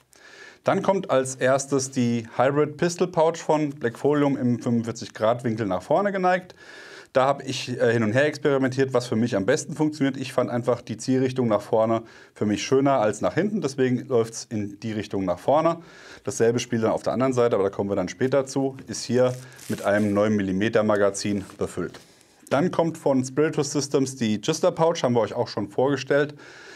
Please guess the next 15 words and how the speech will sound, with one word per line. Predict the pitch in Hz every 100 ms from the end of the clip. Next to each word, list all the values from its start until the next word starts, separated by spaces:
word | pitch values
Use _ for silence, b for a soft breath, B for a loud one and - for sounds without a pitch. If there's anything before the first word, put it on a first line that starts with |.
| B
in | - 113
der | 107
Beschreibung | 101 - 107 123 120
findet | 117 113 107 107
ihr | 110
den | 101 95 95
Videolink | 110 120 117 123
dazu, | 117 - 127
falls | 120 113 113
ihr |
das | 107 -
Video | 101 95
nicht | 127 131
gesehen | 143 143 139
habt. | 143 143